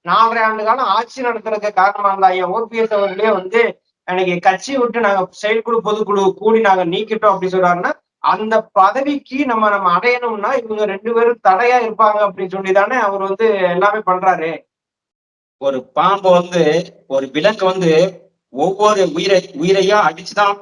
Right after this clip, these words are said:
Speaker 2: ஒவ்வொன்னா சாப்பிடும். அப்பதான் அதுக்கு வந்து ஜீரணம் பண்ண சக்தி கிடைக்கும். முதல்ல வந்து சசிகலா அம்மையாரை நீக்கிறது என்ன வழியோ அது தேடினார். அடுத்து அண்ணன் டி டி தினகரன் அவர்களை என்ன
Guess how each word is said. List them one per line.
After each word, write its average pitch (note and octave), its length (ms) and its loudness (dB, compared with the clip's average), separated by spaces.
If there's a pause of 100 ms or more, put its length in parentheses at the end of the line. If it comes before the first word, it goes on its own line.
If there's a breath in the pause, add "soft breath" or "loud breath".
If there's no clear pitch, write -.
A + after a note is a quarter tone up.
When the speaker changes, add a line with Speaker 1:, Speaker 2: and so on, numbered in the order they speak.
Speaker 2:
ஒவ்வொன்னா F3 440 0
சாப்பிடும். D#3+ 560 -2
அப்பதான் E3 460 0
அதுக்கு D3+ 300 -2
வந்து F3 160 -4
ஜீரணம் F#3 460 -2
பண்ண F3+ 560 -4 (120)
சக்தி G3 260 -4
கிடைக்கும். E3+ 440 0
முதல்ல F3+ 300 2
வந்து F#3+ 200 -4
சசிகலா F3+ 400 0
அம்மையாரை D#3+ 320 0
நீக்கிறது D#3+ 300 -4
என்ன D3+ 220 -2
வழியோ D#3 340 0
அது B2+ 180 -16 (120)
தேடினார். C#3+ 380 -4 (480)
அடுத்து E3+ 280 -2
அண்ணன் F3 380 0
டி F#3 140 2
டி F#3 100 -2
தினகரன் F3+ 440 0
அவர்களை D3+ 240 0
என்ன D#3 180 0